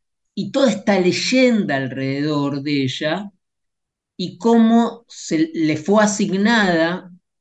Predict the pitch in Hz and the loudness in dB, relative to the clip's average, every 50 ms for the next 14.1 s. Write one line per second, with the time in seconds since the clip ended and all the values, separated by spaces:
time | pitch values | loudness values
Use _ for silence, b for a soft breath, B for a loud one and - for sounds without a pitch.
0 | _ _ _ _ _ _ - 156 - 175 160 165 180 175 147 143 143 160 170 180 | _ _ _ _ _ _ -4 -4 -2 -2 0 0 0 0 0 -2 -2 -2 -2 0
1 | 170 160 160 151 - 185 185 175 - - 202 190 190 185 185 180 - - 131 123 | -2 -2 -2 -4 -4 -4 -4 -4 -4 -2 -2 0 0 0 0 -2 -2 -2 -4 -2
2 | 123 127 123 123 139 151 165 185 180 - - 208 180 175 185 - 185 - - _ | -2 -2 -2 -2 -2 -2 -2 -2 -2 -4 -2 -2 0 0 -2 -4 -6 -10 -16 _
3 | _ _ _ _ _ _ _ _ _ _ _ - 202 185 - - 233 247 240 226 | _ _ _ _ _ _ _ _ _ _ _ -10 -10 -8 -4 0 2 4 4 4
4 | 214 220 214 214 202 214 - _ - 226 214 208 - - - _ - 185 185 180 | 4 2 0 -2 -4 -8 -12 _ -2 -2 -2 -2 -2 -8 -8 _ 0 0 0 0
5 | 180 - - _ _ _ _ _ _ _ - 233 233 233 226 220 208 202 202 202 | -2 -8 -14 _ _ _ _ _ _ _ 0 2 4 4 6 6 6 6 6 4
6 | 202 - - - _ _ _ _ _ _ _ _ - - 131 - - 160 143 - | 4 2 -4 -10 _ _ _ _ _ _ _ _ -10 -10 -6 -4 -4 -4 -4 -6
7 | - - _ - 233 220 202 202 - - 185 165 151 - 170 143 - - 156 135 | -10 -12 _ 0 2 2 2 0 0 -2 -2 -2 0 -2 -6 -10 -8 -8 -8 -8
8 | 127 - 156 156 160 180 202 208 202 202 202 - 180 170 170 175 - - - b | -6 -6 -4 -2 0 4 4 4 4 2 0 0 0 0 0 -2 -6 -10 -16 b
9 | b b b b _ _ _ _ 147 147 - - 156 131 - - - 208 208 202 | b b b b _ _ _ _ -4 -4 -4 -4 -6 -8 -8 -4 0 2 4 4
10 | 190 190 - - 185 175 180 175 - - - - _ _ _ _ _ _ _ _ | 2 0 -2 -4 -2 -2 -2 -4 -6 -8 -12 -16 _ _ _ _ _ _ _ _
11 | _ _ _ _ _ - - 131 127 - - 131 127 131 - 170 180 180 180 180 | _ _ _ _ _ -10 -8 -8 -8 -4 -2 -2 -2 0 0 2 2 4 4 2
12 | 180 - - - 240 240 233 214 202 196 185 180 - - - 170 156 156 160 147 | 0 -2 -2 -2 2 2 4 4 4 4 2 -2 -6 -8 -6 -2 -2 0 -2 -2
13 | - - 175 170 170 170 202 226 240 254 240 226 208 185 180 180 190 190 196 - | -2 0 2 2 2 2 2 4 4 6 6 6 4 4 4 2 0 -2 -4 -8
14 | - _ | -12 _